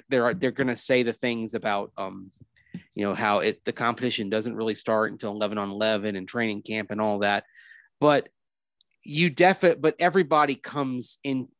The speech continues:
th-, comes out of O T As and into the summer with kind of a perception of where they expect things to go. I, I suspect that if you gave the truth serum to people in that building, that they would expect Teddy to,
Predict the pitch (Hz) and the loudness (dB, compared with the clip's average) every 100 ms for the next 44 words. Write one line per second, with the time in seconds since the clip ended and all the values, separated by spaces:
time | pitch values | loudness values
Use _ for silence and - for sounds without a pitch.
0 | - - _ - - 139 123 127 131 120 | -14 -14 _ -10 -2 0 2 2 4 4
1 | 123 123 - 120 110 107 107 113 117 110 | 2 -2 0 2 2 0 -4 -6 -6 -6
2 | 104 - 120 110 101 - _ - - 113 | -6 -2 -2 -2 -6 -10 _ -20 -10 2
3 | 131 113 - - - 127 113 - 123 - | 4 4 0 -10 -2 0 0 -6 -8 -2
4 | 131 - 120 107 _ _ _ 107 123 135 | -2 -2 -4 -4 _ _ _ -10 2 4
5 | 135 131 117 120 107 - - - 113 - | 6 4 4 2 2 -2 -4 -2 -2 -2
6 | 123 107 - 107 90 104 95 - _ - | -6 -6 -8 -10 -2 0 0 -4 _ -20
7 | - _ - 107 110 113 - _ - 131 | -20 _ -2 2 4 2 0 _ -2 0
8 | 147 - 147 - - - 143 117 - - | 2 0 -4 -4 -8 2 4 4 -2 -20
9 | - 123 120 - _ _ _ _ _ - | -8 0 0 0 _ _ _ _ _ -4
10 | 135 - 117 143 143 135 - - 156 160 | -4 -2 2 6 6 4 -2 2 2 0
11 | - - 123 117 110 104 - 113 101 95 | -4 -2 0 0 -4 -6 -2 -2 -2 -8
12 | _ _ _ _ - 139 135 131 120 113 | _ _ _ _ -6 -2 0 2 2 2
13 | 113 - 120 113 107 98 95 - 107 98 | 0 0 0 0 -2 -4 -8 -6 -4 -4
14 | 101 - - 101 - - 92 92 98 | -4 -8 -6 -6 -6 -6 -6 -6 -8